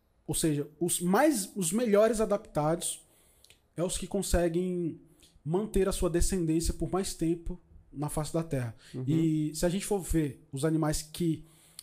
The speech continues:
Speaker 1: continuam com a primeira f-, com a, com a mesma forma por muitos e muito tempo, por muito, muito tempo, nós vamos encontrar os, os, os tubarões, que eles são perfeitos pro ambiente dele.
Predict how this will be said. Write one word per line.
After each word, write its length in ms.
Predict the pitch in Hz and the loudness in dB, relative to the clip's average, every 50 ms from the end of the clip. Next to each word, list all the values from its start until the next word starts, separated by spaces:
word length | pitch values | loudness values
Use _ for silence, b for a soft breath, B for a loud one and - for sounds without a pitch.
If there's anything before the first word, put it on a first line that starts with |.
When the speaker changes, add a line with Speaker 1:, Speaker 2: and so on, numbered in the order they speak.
| B B B _ - | B B B _ -10
Speaker 1:
continuam 680 | - - 208 254 262 - - 214 190 185 180 180 175 165 | -4 -2 -2 -2 0 0 0 0 2 2 4 4 4 2
com 140 | 165 - 151 | 2 0 -2
a 80 | 170 | -2
primeira 380 | 165 - 180 175 175 180 226 262 | 0 2 4 4 6 4 4 4
f-, 200 | 240 - - - | 2 0 -2 -4
com 100 | - - | -2 -4
a, 60 | 180 - | -4 -4
com 260 | - - - - 196 | -6 -10 -6 0 2
a 40 | 190 | 2
mesma 280 | 220 254 247 262 254 | 4 4 4 2 2
forma 500 | - - - 175 165 151 143 131 120 110 - _ _ _ _ _ _ _ _ | 2 4 4 4 4 4 2 0 -4 -8 -12 _ _ _ _ _ _ _ _
por 120 | - 190 185 | 2 2 4
muitos 480 | 170 180 196 220 240 240 233 220 185 170 | 4 6 6 6 4 4 2 0 0 2
e 40 | 185 | 2
muito 240 | 180 180 180 - | 2 2 0 -2
tempo, 400 | - - - 165 170 170 - - - | -4 0 2 2 2 2 0 -8 -6
por 100 | - 156 | -4 -2
muito, 260 | 170 202 233 - 185 | 0 -2 -2 -2 -2
muito 200 | 190 185 165 - | -2 -2 -2 -2
tempo, 380 | - 165 170 202 208 - - - b b b b b b b b b _ _ _ _ _ - | 0 2 2 2 2 0 -4 -6 b b b b b b b b b _ _ _ _ _ -14
nós 300 | 165 165 160 160 160 147 | -6 -2 0 0 2 2
vamos 160 | 175 175 160 | 2 0 0
encontrar 440 | 185 170 185 180 170 170 170 165 165 170 | 0 0 0 -2 -2 0 0 0 2 2
os, 500 | 170 185 196 202 196 190 - - - - | 0 0 0 -2 -4 -4 -4 -6 -6 -4
os, 640 | 156 160 156 151 147 143 135 117 - - - - - - - - - - - _ _ _ _ _ _ _ _ - - | -4 -2 -2 -2 -4 -4 -6 -8 -12 -16 -18 -20 -20 -20 -20 -20 -20 -20 -20 _ _ _ _ _ _ _ _ -16 -10
os 140 | - 139 - | -8 -8 -6
tubarões, 640 | - - 180 170 175 165 151 147 156 165 170 - | -4 -2 0 2 2 4 4 4 2 2 0 0
que 120 | - - 185 | -2 -2 0
eles 100 | 175 165 | 0 0
são 200 | - 180 175 - - - - _ _ _ _ _ _ _ _ | 0 -2 -4 -4 -6 -14 -16 _ _ _ _ _ _ _ _
perfeitos 540 | - 202 262 285 - - 190 196 - - - | 4 4 4 4 4 2 2 0 0 -2 -8
pro 140 | - - 196 | -4 -2 0
ambiente 280 | 196 196 202 196 - 196 | 0 0 -2 -4 -4 -2
dele. 280 | 170 151 135 107 - | 0 0 0 -2 -6